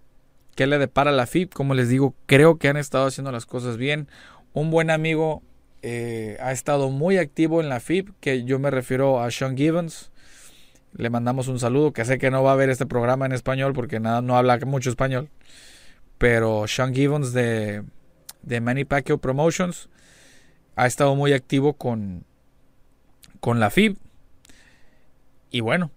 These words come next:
vamos a, vamos, vamos a ver qué, qué le depara la fiba. Ahí también se le dieron reconocimientos a Micaela Mayer, a Caleb Plant.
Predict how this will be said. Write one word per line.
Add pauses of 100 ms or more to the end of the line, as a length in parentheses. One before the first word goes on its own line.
(200)
vamos
a, (260)
vamos,
vamos
a
ver
qué,
qué
le
depara
la
fiba.
Ahí
también
se
le
dieron
reconocimientos (380)
a
Micaela
Mayer, (580)
a
Caleb
Plant.